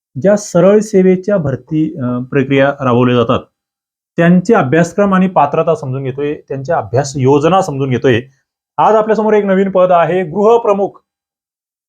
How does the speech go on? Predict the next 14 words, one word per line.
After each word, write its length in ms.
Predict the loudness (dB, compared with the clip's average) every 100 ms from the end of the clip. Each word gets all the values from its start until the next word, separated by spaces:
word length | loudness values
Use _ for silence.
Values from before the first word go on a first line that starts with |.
| _ 0
होम 460 | 2 4 2 0
मास्टर 420 | 0 -2 -2 -4
नावाचं 340 | -2 -2 -4 -6
पद 260 | -6 -2
आहे, 280 | 0 0 -2
समाज 420 | -4 -4 -2 -2
कल्याण 280 | -2 0 2
आयुक्तालयाअंतर्गतचं 1200 | 2 0 0 -2 2 2 2 -2 -6 -8 -4 -4 0
गट 220 | 0 0
ब 360 | -4 -6 -2 -2
चं 160 | -2 -4
हे 160 | -6
पद 240 | -6 -8 -6
आहे. 240 | -8 -8